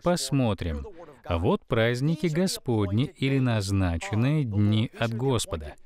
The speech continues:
В английской Библии слово "Господь" написано заглавными буквами. Когда мы видим в Писании священное имя Бога, которое состоит из еврейских букв Яд-Хей,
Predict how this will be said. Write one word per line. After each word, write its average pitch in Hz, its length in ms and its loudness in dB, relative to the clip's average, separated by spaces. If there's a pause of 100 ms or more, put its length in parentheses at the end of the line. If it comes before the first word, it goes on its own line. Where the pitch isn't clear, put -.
(580)
В 143 100 2
английской 170 580 2
Библии 156 400 0
слово 175 340 0
"Господь" 131 560 -2 (240)
написано 135 680 2
заглавными 113 760 2
буквами. 85 480 -4 (720)
Когда 135 260 -2
мы 135 120 2
видим 120 260 0
в - 40 -6
Писании 117 440 0
священное 113 640 0
имя 113 320 0
Бога, 165 360 -2 (160)
которое 139 360 -2
состоит 143 520 -2
из 135 200 -2
еврейских 135 600 0
букв 127 340 -6 (380)
Яд-Хей, 120 800 0